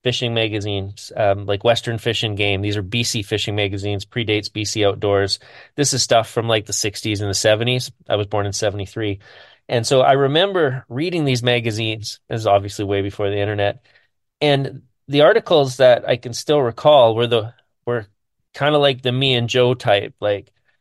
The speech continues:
you know, "Okay, we're gonna go on this fishing trip and here's what happened," almost like a travel log type of deal.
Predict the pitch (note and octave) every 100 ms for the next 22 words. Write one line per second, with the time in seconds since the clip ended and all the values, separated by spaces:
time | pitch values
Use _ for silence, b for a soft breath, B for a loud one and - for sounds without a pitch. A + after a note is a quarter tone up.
0 | - A#2 A#2+ B2+ B2 A2+ A#2+ B2+ A#2+ B2+
1 | B2+ B2+ B2+ B2 A#2 - A#2 B2+ A2+ B2
2 | A2 A2+ A2 B2 A#2+ G#2+ G#2 G2+ G#2 G#2
3 | A2 A2 A#2 A2 - G#2+ G2+ G#2+ G#2+ A2
4 | A#2 B2+ A2+ - - A2 G2